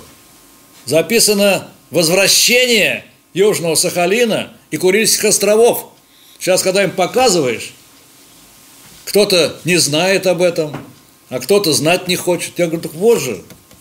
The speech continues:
смотрите». Более того, в две тысячи пятом году японцы раскопали в архивах К Г Б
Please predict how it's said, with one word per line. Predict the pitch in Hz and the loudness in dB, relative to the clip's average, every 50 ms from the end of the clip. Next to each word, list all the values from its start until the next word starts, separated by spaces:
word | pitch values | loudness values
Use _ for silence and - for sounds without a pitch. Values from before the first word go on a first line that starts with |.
| _ _ - - | _ _ -16 -8
смотрите». | - 165 185 190 202 190 - - - - - - - - - - - - - - | -4 -2 0 0 0 0 0 -2 -4 -6 -14 -20 -20 -20 -20 -20 -20 -20 -18 -6
Более | 107 117 208 233 226 214 202 185 | 0 2 4 4 4 4 2 2
того, | - 180 170 160 151 131 107 - - - - - _ _ _ - - - - | 2 0 0 2 2 0 -2 -4 -8 -16 -20 -20 _ _ _ -20 -20 -20 -16
в | - | -8
две | 107 143 175 170 | -4 -2 -2 0
тысячи | 185 208 202 - 180 165 | 2 2 2 2 0 0
пятом | 175 190 190 180 185 170 156 151 | 0 0 0 0 0 -2 -2 0
году | 160 160 160 156 196 214 202 160 110 - - - - - - - | 2 0 2 4 4 4 4 2 0 -4 -8 -14 -18 -20 -12 -8
японцы | 127 143 139 139 185 202 196 - 170 165 | -6 -6 -2 0 0 0 2 2 0 0
раскопали | 156 147 - - 160 156 156 180 175 175 156 135 123 104 95 - | 0 0 0 0 0 0 2 2 2 2 2 2 0 0 -2 -4
в | 104 135 | -4 -4
архивах | 147 143 143 - 170 170 143 123 117 - | -4 -2 -2 -2 0 0 0 0 -2 -2
К | - 131 | -4 -4
Г | 127 139 147 147 | -2 -2 0 2
Б | 156 214 233 214 139 101 | 2 4 4 4 2 0